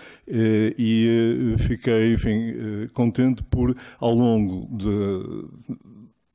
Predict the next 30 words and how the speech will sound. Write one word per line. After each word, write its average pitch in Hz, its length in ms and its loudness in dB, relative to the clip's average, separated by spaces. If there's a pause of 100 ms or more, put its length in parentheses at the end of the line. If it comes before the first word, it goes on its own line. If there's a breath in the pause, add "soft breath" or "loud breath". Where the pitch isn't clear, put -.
(260)
das 107 240 -6
várias 107 320 2
sessões, 113 500 0
et 110 120 -2
cetera, 123 320 -4 (320 loud breath)
acabarem 117 560 2
por 120 440 0
serem 117 360 0
considerados 104 760 0
alguns 101 380 2
requisitos 104 400 -4
de 113 60 -2
armazenamento 104 500 0
de 101 60 -2
base 90 180 -6
de 80 60 -14
dados 95 300 -4
e, 98 40 -8
portanto, 104 240 -6
e 98 60 -4
ter-se - 280 -6
feito 104 300 -2
algum 107 420 2
trabalho, 98 520 -2 (400 loud breath)
eh, 98 420 -4
para 104 540 0
incluir 120 520 0
também 107 440 2
esta 101 200 -4
perspectiva. 82 720 -12